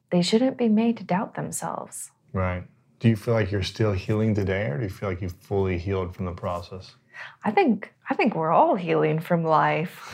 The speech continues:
Speaker 2: <laughs>
Speaker 1: <laughs> I mean, I certainly don't have a perfect life, but I feel like I have healed sufficiently from what I went through that
Speaker 2: Wow.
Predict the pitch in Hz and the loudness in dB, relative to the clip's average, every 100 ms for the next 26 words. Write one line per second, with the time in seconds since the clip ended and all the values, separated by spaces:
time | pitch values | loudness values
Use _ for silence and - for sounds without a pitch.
0 | 87 127 139 123 226 - 208 190 226 - | -4 0 2 2 2 2 0 0 -2 -4
1 | - - - - - 196 196 156 165 - | -2 -2 -2 -6 0 2 2 0 -2 -8
2 | - - - - - - 208 185 170 156 | -10 -12 -14 -2 0 2 2 2 2 2
3 | 165 196 170 156 - 170 170 151 147 143 | 2 2 2 0 4 4 4 -2 2 2
4 | 147 185 190 - 170 - - - - - | 4 0 0 4 4 2 -8 -14 -16 -6
5 | - 156 156 156 156 156 156 165 156 151 | -2 2 4 4 2 0 2 2 2 2
6 | 147 143 143 - 156 143 165 - 147 143 | 2 2 0 0 0 0 0 2 4 4
7 | 143 143 - - - _ _ _ _ 180 | 2 0 -8 -20 -20 _ _ _ _ 4
8 | 170 165 - 160 - 160 - 156 165 160 | 4 4 0 0 2 2 2 0 2 2
9 | 156 156 - 156 156 151 151 147 - 170 | 2 0 0 0 2 0 0 -2 0 2
10 | 160 160 151 160 170 - - 160 160 151 | 2 2 4 2 0 -2 -2 0 2 2
11 | 151 | 4